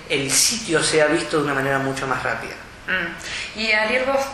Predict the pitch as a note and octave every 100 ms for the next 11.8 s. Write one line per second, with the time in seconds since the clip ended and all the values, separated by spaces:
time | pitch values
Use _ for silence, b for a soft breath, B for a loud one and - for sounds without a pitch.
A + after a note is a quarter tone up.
0 | - G#3 - A3 - A3+ G#3 G#3 G#3+ G3
1 | F#3+ G3 - E3+ D#3+ D#3 D3 - C#3+ G3
2 | A#3+ - D#3 D#3 D3+ E3+ E3 D#3 D3+ D3+
3 | D3 C#3+ C#3+ C#3+ C#3+ D3 - - D#3 -
4 | C#3 F#3+ B3 B3 B3 G3+ F3+ A3 A3+ A3
5 | F3+ F3+ F#3 F#3+ E3+ E3+ F3 A3 G#3+ E3+
6 | F#3 G3+ G3+ F#3+ G3 F#3+ G3 F#3+ E3+ F3
7 | F#3 G3+ G3+ G3+ - - E3+ E3+ F3 G3
8 | G#3 G3 F3+ E3+ D#3 E3+ - G#3+ F3+ A3+
9 | - E3+ D#3+ D3 C#3+ C3 - D#3+ D3+ -
10 | F3+ - E3 D3+ D#3+ D#3+ D3+ D3+ G#3+ A3
11 | G#3+ G#3 G#3+ G3+ C#3 D3 E3